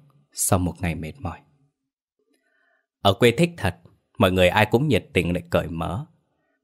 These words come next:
Có khi chuyển về đây lại là một khởi đầu tốt cho vợ chồng mình, cũng là môi trường tốt để con bé học hành vui chơi. Bà Trang vui vẻ nói với chồng, ông Nghĩa cũng gật đầu cho là chí phải.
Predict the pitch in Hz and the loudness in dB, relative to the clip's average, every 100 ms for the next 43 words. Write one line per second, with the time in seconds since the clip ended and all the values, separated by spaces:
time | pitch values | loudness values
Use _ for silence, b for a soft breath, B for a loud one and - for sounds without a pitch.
0 | 127 120 117 110 101 87 85 85 101 98 | 0 4 4 4 0 0 0 2 2 4
1 | 101 85 82 82 - 87 80 82 80 131 | 2 0 -2 -2 0 -2 0 -2 0 -2
2 | 165 - 95 92 - 92 85 82 87 80 | -2 -2 -2 -2 -2 -4 -2 -2 -2 -4
3 | - _ _ _ - 107 131 92 95 95 | -14 _ _ _ -2 2 2 4 2 2
4 | 92 82 - 131 - 95 - 98 95 131 | -2 -4 0 -2 0 -6 -2 -2 0 -2
5 | 98 - - 85 82 101 98 - 104 98 | -4 -6 -6 -4 -2 -2 -2 -2 -4 -4
6 | - _ _ _ _ _ _ _ _ _ | -12 _ _ _ _ _ _ _ _ _
7 | _ _ _ _ 113 101 - 131 131 120 | _ _ _ _ 0 2 4 4 4 4
8 | 104 82 95 131 165 170 - 85 82 - | 4 4 2 0 -4 -6 -4 -4 -4 -12
9 | - _ _ 107 101 104 131 113 156 165 | -20 _ _ -2 2 2 2 0 0 -2
10 | 92 95 87 82 - 107 90 82 - 107 | -2 0 0 -2 -4 -4 -4 -8 -4 -4
11 | 160 101 - | -2 -4 -6